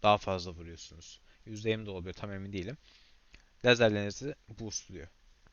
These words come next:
Ve ileriki aşamalarda sürekli, e, geminize Promerium basmak isteyeceksiniz. Çünkü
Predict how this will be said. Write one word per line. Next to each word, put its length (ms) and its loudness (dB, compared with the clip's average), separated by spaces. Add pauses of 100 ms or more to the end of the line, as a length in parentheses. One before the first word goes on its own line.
(640)
Ve 100 -2
ileriki 420 8
aşamalarda 540 2
sürekli, 640 -2 (340)
e, 340 -6 (260)
geminize 360 -2
Promerium 540 -8
basmak 360 0
isteyeceksiniz. 640 -14
Çünkü 360 -10